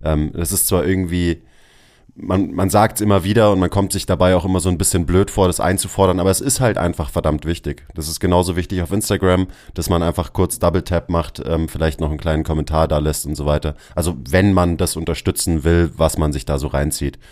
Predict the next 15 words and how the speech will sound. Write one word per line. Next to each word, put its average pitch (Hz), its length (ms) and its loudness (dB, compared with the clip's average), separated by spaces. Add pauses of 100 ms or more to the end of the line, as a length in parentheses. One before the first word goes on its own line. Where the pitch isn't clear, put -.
(180)
Und 78 100 -4
das 76 160 -2
könnt 85 220 0
ihr 80 200 2
auf 82 280 0
jeglichen 85 540 -2
Content 80 420 -2
beziehen, 73 380 -2
den 76 220 0
ihr 71 360 -2
ebenso 71 340 -4
konsumiert. 71 560 -4 (500)
Das 78 140 -4
ist 80 140 -4
immer 76 300 0